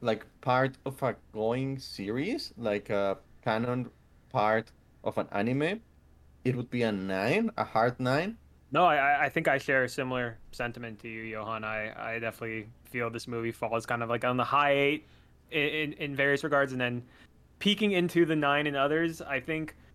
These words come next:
Speaker 2: for me, it, it's one of these things that kind of to my own detriment, as I found that I read ahead manga-wise,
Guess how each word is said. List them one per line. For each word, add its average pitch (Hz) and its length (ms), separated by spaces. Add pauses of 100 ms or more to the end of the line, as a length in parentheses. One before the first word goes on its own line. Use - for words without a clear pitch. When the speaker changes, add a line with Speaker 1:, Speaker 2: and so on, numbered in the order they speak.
(340)
Speaker 2:
for 160 160
me, 202 140
it, 214 160
it's 156 140
one 175 120
of 185 80
these 185 220
things 143 340
that 127 460 (640)
kind 190 160
of 277 60
to 320 80
my 226 140
own 165 220
detriment, 135 440
as 135 200
I 160 80
found 135 480
that 123 400
I 123 240 (880)
read 156 300
ahead 131 520 (420)
manga-wise, 190 920